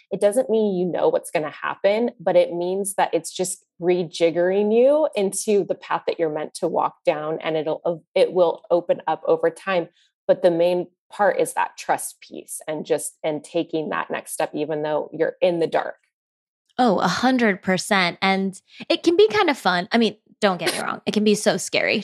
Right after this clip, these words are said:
Speaker 2: too. <laughs>
Speaker 1: High risk
Speaker 2: But
Speaker 1: fun. <laughs>
Speaker 2: yes, but it can be kind of fun to be like,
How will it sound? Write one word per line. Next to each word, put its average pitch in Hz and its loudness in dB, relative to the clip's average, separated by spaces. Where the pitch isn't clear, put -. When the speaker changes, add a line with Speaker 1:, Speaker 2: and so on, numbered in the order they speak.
Speaker 2:
too. 220 4
<laughs> - -4
Speaker 1:
High 247 6
risk - 2
Speaker 2:
But 277 6
Speaker 1:
fun. 196 2
<laughs> - -4
Speaker 2:
yes, 320 4
but 285 0
it 254 -6
can 269 -6
be 320 0
kind 370 -2
of 262 0
fun 262 -2
to 269 -2
be 233 -4
like, 208 0